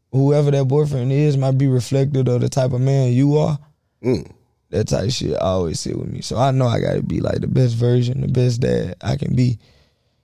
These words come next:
Speaker 1: And also just knowing, like, watching a lot of my homies die in the streets and they kids not really there. Like, they kids can't even fathom, like, that they dad gone,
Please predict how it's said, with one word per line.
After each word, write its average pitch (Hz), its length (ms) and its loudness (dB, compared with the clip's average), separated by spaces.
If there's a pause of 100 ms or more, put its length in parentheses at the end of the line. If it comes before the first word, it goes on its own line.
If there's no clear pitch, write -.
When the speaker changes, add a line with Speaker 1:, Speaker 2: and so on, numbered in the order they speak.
(340)
Speaker 1:
And 117 100 0
also 123 420 2
just 123 220 2
knowing, 123 320 4
like, 123 240 0 (260)
watching 131 440 0
a 120 140 4
lot 120 200 4
of 120 60 2
my 123 180 4
homies 127 420 2
die 123 260 4
in 120 60 2
the 120 80 2
streets 123 380 0
and 131 80 0
they 117 140 2
kids 127 640 0 (680)
not 127 260 0
really 120 280 2
there. 135 500 2
Like, 120 300 -2
they 131 120 2
kids 131 540 0
can't 123 240 0
even 120 180 2
fathom, 120 520 2
like, 52 260 -2 (560)
that 123 120 -2
they 123 160 0
dad 127 380 2
gone, 123 520 2